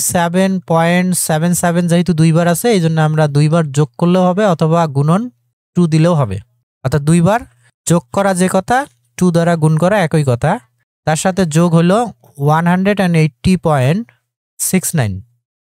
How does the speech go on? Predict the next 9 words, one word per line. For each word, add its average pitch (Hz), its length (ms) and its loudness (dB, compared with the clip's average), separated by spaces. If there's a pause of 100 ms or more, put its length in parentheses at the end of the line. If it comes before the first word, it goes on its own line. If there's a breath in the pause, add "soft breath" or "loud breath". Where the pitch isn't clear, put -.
(180)
equal, 170 400 0 (640)
তাহলে 143 180 0 (120)
ফোর 190 280 0
হান্ড্রেড 202 300 0
অ্যান্ড 185 140 2 (100)
থার্টি 170 260 -2 (140)
সিক্স 196 180 -2 (160)
পয়েন্ট 156 300 0 (280)
টু 196 80 0